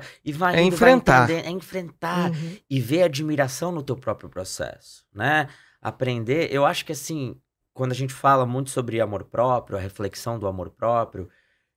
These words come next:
Speaker 1: eu, eu digo, gente, não é sobre construir mais, é sobre não deixar esvaziar o que tem também.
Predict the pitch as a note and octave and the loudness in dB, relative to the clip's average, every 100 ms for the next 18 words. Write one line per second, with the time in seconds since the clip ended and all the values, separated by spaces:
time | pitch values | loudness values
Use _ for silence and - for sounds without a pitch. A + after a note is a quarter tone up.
0 | - B2+ B2+ B2 A#2+ A2 - _ _ _ | -6 -2 0 -2 -4 -8 -12 _ _ _
1 | _ _ _ _ - B2 C3 A#2 C3+ E3 | _ _ _ _ -10 -8 -6 -6 -6 -8
2 | - C3 C3+ D#3+ F3 F3 - - D3 C3 | -8 -4 -4 -6 -10 -12 -16 -14 -12 -12
3 | - A2 G#2+ G#2+ E3 C#3+ G2+ G2+ A#2 D3+ | -12 -8 -6 -6 -6 -6 -6 -4 -4 -4
4 | C#3+ F2+ - - - - _ _ _ _ | -6 -8 -10 -12 -14 -18 _ _ _ _
5 | _ F#2+ - C3+ D#3+ D3+ B2+ - D#3 D3 | _ -12 -6 -6 -4 -4 -2 0 -2 -2
6 | D3 A2+ D3 - - D3 F3 G#3 - F#2+ | -2 0 -2 -4 -10 -8 -8 -10 -12 -10
7 | F#3 | -4